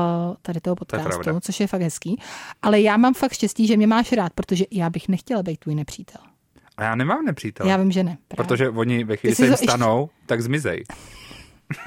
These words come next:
Speaker 1: Huch.
Speaker 2: Já už je pak neberu jako lidi. Skončili. Pryč.
Speaker 1: Právě. A to by mě mrzelo. To já bych nechtěla být právě na téhle straně <laughs> historie. No nic. Takže sedmička, D I Y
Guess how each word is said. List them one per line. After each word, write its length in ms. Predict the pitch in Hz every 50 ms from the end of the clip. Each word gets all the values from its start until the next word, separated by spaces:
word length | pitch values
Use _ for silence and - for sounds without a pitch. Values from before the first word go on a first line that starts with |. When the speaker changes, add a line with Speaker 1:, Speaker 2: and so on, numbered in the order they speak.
| - - - - - - - - - -
Speaker 1:
Huch. 360 | 370 466 523 - - - - - _ _ _ _ _ _ _ - - -
Speaker 2:
Já 160 | 131 131 123
už 160 | 120 113 -
je 60 | 139 123
pak 200 | 127 117 - 123
neberu 260 | 120 117 123 123 127
jako 200 | 127 - - 143
lidi. 200 | 143 143 117 - - _ - - - -
Skončili. 460 | - - 147 156 160 - 208 185 135 - - - - - - - _ _ _ _ _ _ _ _ _
Pryč. 400 | - 156 160 165 - - - - _ - _ -
Speaker 1:
Právě. 400 | 226 220 226 247 240 208 156 -
A 60 | - -
to 100 | - 247
by 100 | 277 277
mě 140 | 277 277
mrzelo. 300 | 262 226 202 196 190 156
To 80 | - 185
já 100 | 196 202
bych 140 | 220 220 -
nechtěla 300 | 180 - - - 175 160
být 180 | 185 160 -
právě 280 | - - 170 160 160 170
na 80 | 170 170
téhle 340 | - - 196 196 185 170
straně 440 | - - - 180 165 165 165 156 151 -
<laughs> 60 | - -
historie. 460 | 180 175 - - - 170 156 143 - - - - - - - - - - - - -
No 180 | 226 269 294
nic. 380 | 294 285 247 185 170 - - - _
Takže 380 | - 277 262 254 202 208 160 - - -
sedmička, 760 | - - - 262 247 262 262 254 233 - - - 226 214 202 - 196
D 160 | 185 233 262
I 260 | 277 330 330 339 320
Y 460 | 302 277 247 233 233 233 233 247 262